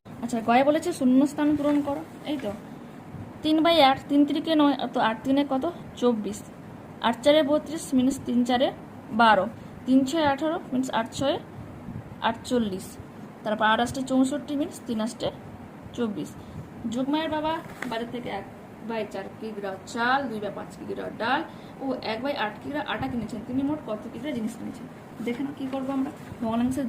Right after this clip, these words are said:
যোগ রয়েছে, step by step করে গেলে আমরা কী পাবো? দেখো, একত্রিশ বাই চল্লিশ কিগ্রা কিন্তু তিনি জিনিস কিনেছেন, ঠিক আছে? এরপর কি বলেছে দেখো, এরপরে বলেছে যে, আহ,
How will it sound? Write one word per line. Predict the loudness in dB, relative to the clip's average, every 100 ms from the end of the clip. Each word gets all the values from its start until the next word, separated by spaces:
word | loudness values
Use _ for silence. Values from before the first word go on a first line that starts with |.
| -2
যোগ | 0 2
রয়েছে, | 2 2 -4 -6 -12 -16 -14 -14 -14
step | 0 4 6
by | 6
step | 4 2 4
করে | 6
গেলে | 6 4
আমরা | 2 0
কী | 0
পাবো? | 2 2
দেখো, | 0 -4 -8 -14 -14 -16 -16 -16 -14 4 4
একত্রিশ | 4 -4 0
বাই | 0 4
চল্লিশ | 4 4 2 -4
কিগ্রা | 0 0 2
কিন্তু | -2 0
তিনি | 0 0 -4 -12 -8 -4 2
জিনিস | 2 2 6
কিনেছেন, | 8 6 0 -8 -12 -14 -16 -16 -16 -16 -14
ঠিক | -8 -6 -6
আছে? | -8 -12 -14 -16 -16 -16 -6 -4
এরপর | -2 -4 -4
কি | -6
বলেছে | -6 -6 -8
দেখো, | -8 -14 -16 -14 -10 -6
এরপরে | -4 -2 -4
বলেছে | -4 -4 -4
যে, | -4 -6
আহ, | -8 -16 -16 -16 -4 2 2